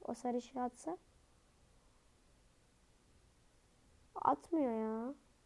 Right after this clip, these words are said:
Niye atmıyorsun kardeşim? Ayıp ama. Turuncu atıyor sadece. Tamam altın at. Altın atmıyor ya. Bakın şunu atsa bile olur bak.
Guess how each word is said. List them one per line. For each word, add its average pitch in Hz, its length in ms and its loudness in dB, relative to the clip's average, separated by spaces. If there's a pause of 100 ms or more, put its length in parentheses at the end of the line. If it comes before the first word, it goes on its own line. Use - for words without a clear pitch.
(1400)
Niye 294 120 4
atmıyorsun 262 580 0
kardeşim? 226 500 -2
Ayıp 294 240 2
ama. 220 280 -2 (260)
Turuncu 320 440 4
atıyor 226 360 0
sadece. 220 720 -2 (920)
Tamam 285 180 0
altın 254 500 6
at. - 280 -6 (2500)
Altın 233 420 4
atmıyor 226 800 -2
ya. 240 80 -10 (1400)
Bakın 294 220 6
şunu 339 400 2
atsa 302 420 2
bile 294 80 4
olur 240 200 2
bak. 226 140 -4